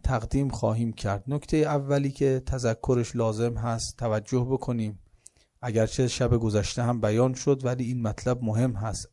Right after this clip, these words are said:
امر به معروف و نهی از منکر به معنای صرف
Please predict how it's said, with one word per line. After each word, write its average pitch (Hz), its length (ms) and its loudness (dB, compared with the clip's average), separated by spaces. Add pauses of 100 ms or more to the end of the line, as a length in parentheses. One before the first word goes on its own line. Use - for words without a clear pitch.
(120)
امر 127 500 4
به 107 160 0
معروف 110 800 0 (2250)
و 123 120 2
نهی 131 560 6
از 117 300 -2
منکر 127 640 4
به 123 160 0
معنای 123 600 0
صرف 127 600 0